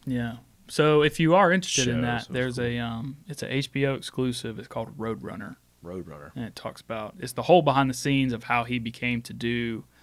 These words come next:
Speaker 1: the T V show, but it essentially picks up where the book leaves off. 'Cause he,
Speaker 2: Okay.
Speaker 1: he wrote the book, released it, and then it's a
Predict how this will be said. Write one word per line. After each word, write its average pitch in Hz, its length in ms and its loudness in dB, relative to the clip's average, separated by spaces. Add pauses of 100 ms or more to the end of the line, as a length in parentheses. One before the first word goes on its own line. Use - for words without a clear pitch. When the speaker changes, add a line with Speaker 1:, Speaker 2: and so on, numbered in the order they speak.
(260)
Speaker 1:
the 123 80 -6
T 123 220 0
V 120 160 0
show, 113 460 -6 (500)
but 117 180 -2
it 131 140 0
essentially 127 480 -2
picks - 340 -4
up 127 220 -2
where 113 300 -2
the 110 120 -8
book - 360 -8
leaves 110 300 -10
off. - 380 -14 (320)
'Cause - 100 -10
he, 127 100 -4
Speaker 2:
Okay. 127 220 -4
Speaker 1:
he 127 60 -2
wrote 135 240 2
the - 60 -12
book, 127 300 0
released 123 340 -4
it, 120 140 -4
and 113 100 -12
then 104 80 -10
it's - 260 -14
a - 160 -14